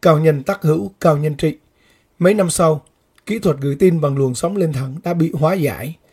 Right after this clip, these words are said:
Lập tức, người ta tìm ra một phương pháp tân kỳ hơn, tinh vi hơn.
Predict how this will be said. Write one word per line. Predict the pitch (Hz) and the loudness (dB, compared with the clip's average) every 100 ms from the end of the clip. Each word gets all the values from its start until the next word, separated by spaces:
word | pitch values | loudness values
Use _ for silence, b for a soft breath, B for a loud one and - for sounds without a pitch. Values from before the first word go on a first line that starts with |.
| _ _ _ _ | _ _ _ _
Lập | 156 - | -2 4
tức, | 226 - _ | 2 2 _
người | 151 151 | -4 -2
ta | 180 | 0
tìm | 175 160 | 2 2
ra | 147 | 4
một | 160 143 | 2 0
phương | 190 170 | -2 0
pháp | 202 202 - | 2 0 2
tân | 190 | 4
kỳ | 160 160 135 | 4 4 6
hơn, | 165 160 - _ _ - | 6 6 2 _ _ 2
tinh | 196 | 2
vi | 175 180 | 4 4
hơn. | 180 175 | 6 4